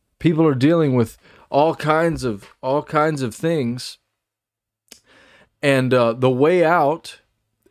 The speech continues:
is through the Word of God with the help of the Holy Spirit. And so this woman with the issue of blood, she heard about Jesus.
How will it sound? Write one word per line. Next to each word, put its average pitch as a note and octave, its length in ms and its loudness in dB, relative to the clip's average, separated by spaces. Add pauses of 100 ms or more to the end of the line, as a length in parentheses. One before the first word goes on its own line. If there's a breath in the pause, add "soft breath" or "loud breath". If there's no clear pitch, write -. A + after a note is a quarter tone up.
is C#3+ 640 0 (260)
through E3 200 2
the D3+ 100 2
Word D3 240 2
of A#2+ 100 -4
God D3 240 -6
with A2 140 -6
the A#2+ 80 -2
help C3+ 180 0
of C3 100 -4
the A#2 120 -2
Holy C3 220 0
Spirit. - 500 -6 (760 soft breath)
And B2 160 -2
so C3+ 440 0 (100)
this C3+ 220 0
woman D#3+ 300 2
with D3+ 140 0
the D3 140 0
issue C#3+ 260 -2
of G#2+ 120 -2
blood, C#3 380 -4 (420)
she - 180 -4
heard D#3+ 220 2
about C3 260 0
Jesus. A#2 600 -8